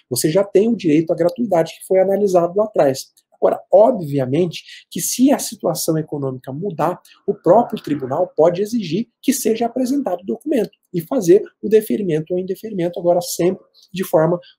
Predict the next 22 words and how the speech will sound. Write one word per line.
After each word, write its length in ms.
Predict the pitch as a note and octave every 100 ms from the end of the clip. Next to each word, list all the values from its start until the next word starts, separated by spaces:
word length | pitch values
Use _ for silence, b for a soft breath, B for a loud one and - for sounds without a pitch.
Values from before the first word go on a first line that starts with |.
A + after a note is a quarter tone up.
| - -
fundamentada, 960 | A3+ C4+ A#3+ F#3+ G3 G3+ G3 C3 C#3 - _
tá 100 | -
bom? 300 | E3+ A#3+ - _ _ _ _ _ _ _ B B B
É, 240 | - C#3+ D#3
esse 180 | E3
era 80 | F#3+
o 40 | F3+
segundo 440 | F#3 D#3 F#3 F3+
problema. 400 | F#3+ F3 A#2 C3
Terceiro 460 | - C4+ - C4+ C4+
problema, 420 | A3 D#3+ A#2+ - _ b b
a 80 | A2+
gratuidade 800 | - C#4 - A#3 E3+ E3 F3 D#3+
da 140 | D#3+
justiça, 600 | D#3 D#3+ - C3+ - - _ _
ela 380 | - A#3 C4+ C4
abrange 640 | F#3+ C#3 C#3+ D3+ C3+ A#2+ - _
os 300 | E3+ D3+ C3+
incidentes 1000 | C4+ D#4+ - D#3+ B2+ F#3 C#4+ D4 - - _ _ -
e 160 | G#3+ A3+
eventual 760 | F3 F#3+ F3 D#3 D#3 D3+ C#3
execução, 840 | A3 B3+ F3+ E3+ - - A3+ C#4+